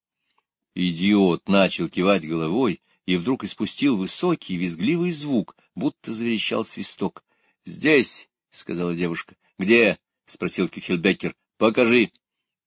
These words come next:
Девушка оставила коляску на месте, а сама стала раздирать ногтями серый занавес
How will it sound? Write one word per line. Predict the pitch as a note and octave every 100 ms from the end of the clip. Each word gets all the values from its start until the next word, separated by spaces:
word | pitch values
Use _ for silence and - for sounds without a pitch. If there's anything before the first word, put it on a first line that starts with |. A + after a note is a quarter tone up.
| _
Девушка | E2+ E2 F#2 E2+ E2+ - - F2 F2
оставила | - F#2 F2 F2
коляску | F2 F2 - -
на | E2+
месте, | G#3 B3+ - C#3 _ _ _
а | F2+
сама | - A2 C3
стала | - C3 A#2+
раздирать | A#2+ G2 G2+ C3 - -
ногтями | F#2 - - D3+ D3 G2+
серый | - C3 B2+ F#2
занавес | E2+ G2 D#3+ A2+ E2+ -